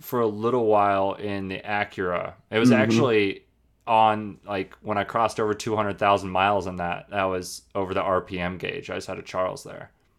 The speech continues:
Speaker 2: There you go. Old Chuck.
Speaker 1: Do you keep your sunglasses in your center console?
Speaker 2: Uh, yeah, they kinda float all over the place.
Speaker 1: Yeah,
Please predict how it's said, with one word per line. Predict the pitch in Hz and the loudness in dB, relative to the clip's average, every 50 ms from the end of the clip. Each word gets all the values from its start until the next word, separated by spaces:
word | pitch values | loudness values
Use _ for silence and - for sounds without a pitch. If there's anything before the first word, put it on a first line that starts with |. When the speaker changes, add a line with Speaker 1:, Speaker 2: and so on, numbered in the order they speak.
| _ _ _ _ - | _ _ _ _ -4
Speaker 2:
There | - - 104 95 | 0 2 2 2
you | 67 - | 0 0
go. | 92 92 95 92 - - _ _ _ _ _ _ _ _ _ _ _ _ _ - - | 0 0 0 -2 -6 -8 _ _ _ _ _ _ _ _ _ _ _ _ _ -10 -4
Old | - 98 107 107 - | -2 -2 -2 -2 -2
Chuck. | - - - - - - - - _ _ _ _ _ _ _ - - | -4 -4 -4 -4 -6 -12 -18 -20 _ _ _ _ _ _ _ -10 -2
Speaker 1:
Do | - 120 | 2 2
you | 131 | 4
keep | - 190 190 | 4 4 6
your | 185 185 | 6 4
sunglasses | 170 - - 151 165 175 185 185 190 185 - 208 190 | 6 6 2 2 4 4 4 4 4 4 2 0 0
in | 196 196 | 0 0
your | 202 202 | 0 0
center | 190 - 202 202 | 0 0 0 0
console? | 202 - 190 196 202 196 214 214 226 220 220 - _ _ _ _ _ - 170 | 2 2 2 2 2 2 2 2 2 2 -2 -12 _ _ _ _ _ -2 4
Speaker 2:
Uh, | 147 165 190 208 208 202 190 - - - - | 6 8 10 10 10 10 10 10 10 8 4
yeah, | - 131 143 165 185 196 202 202 190 - | 4 6 8 10 10 10 8 6 4 4
they | 139 135 185 214 | 6 8 8 8
kinda | 214 - 233 220 196 147 127 | 8 6 6 8 8 8 6
float | - - - 135 131 123 107 | 6 4 6 8 8 8 8
all | 113 113 110 107 107 | 8 6 6 6 4
over | 104 104 98 - - | 2 0 0 -4 -8
the | - - | -10 -8
place. | - - 98 - 98 110 - - - _ _ _ _ _ _ _ _ - | -4 -2 0 0 0 0 -4 -8 -16 _ _ _ _ _ _ _ _ -2
Speaker 1:
Yeah, | 107 104 104 101 101 98 95 95 87 | 2 4 4 6 6 4 4 2 0